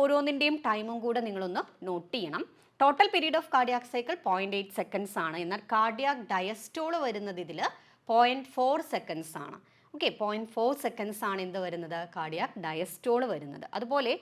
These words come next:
വെൻട്രിക്കുലാർ സിസ്റ്റോൾ വരുന്നത് പോയിന്റ് ത്രീ സെക്കൻഡ്സ് ആണ്. ഓക്കെ, വെൻട്രിക്കുലാർ സിസ്റ്റോൾ വരുന്നത് എത്രയാണ്? പോയിന്റ് ത്രീ സെക്കൻഡ്സ് ആണ്.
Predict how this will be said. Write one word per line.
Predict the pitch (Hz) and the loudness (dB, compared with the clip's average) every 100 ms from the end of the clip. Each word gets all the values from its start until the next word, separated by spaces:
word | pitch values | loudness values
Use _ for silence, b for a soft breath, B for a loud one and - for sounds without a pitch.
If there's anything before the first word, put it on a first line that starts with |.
| B B B B 208 | B B B B 2
വെൻട്രിക്കുലാർ | 269 285 392 403 392 403 427 | 2 2 0 4 6 6 4
സിസ്റ്റോൾ | 277 - 269 254 262 | -2 -2 2 4 4
വരുന്നത് | 214 180 170 170 - 240 | 4 2 0 0 2 2
പോയിന്റ് | 233 247 285 294 | 4 4 2 0
ത്രീ | 233 285 294 | -2 0 0
സെക്കൻഡ്സ് | 214 170 151 - 143 | -2 -4 -6 -6 -8
ആണ്. | 110 - _ 269 | -8 -14 _ -8
ഓക്കെ, | - 165 | -6 -4
വെൻട്രിക്കുലാർ | 170 180 190 196 190 | -4 -4 0 0 -2
സിസ്റ്റോൾ | 175 - 180 175 | -8 -4 -2 -2
വരുന്നത് | 165 151 151 - - B B 196 | -4 -6 0 2 2 B B -8
എത്രയാണ്? | 214 214 190 240 - - | -2 2 2 0 -2 -4
പോയിന്റ് | 190 185 185 - 269 | -2 -2 -6 -10 -8
ത്രീ | 285 359 - - | -6 -6 -10 -14
സെക്കൻഡ്സ് | - 175 156 151 165 | -10 -6 -6 -8 -10
ആണ്. | 135 - | -10 -12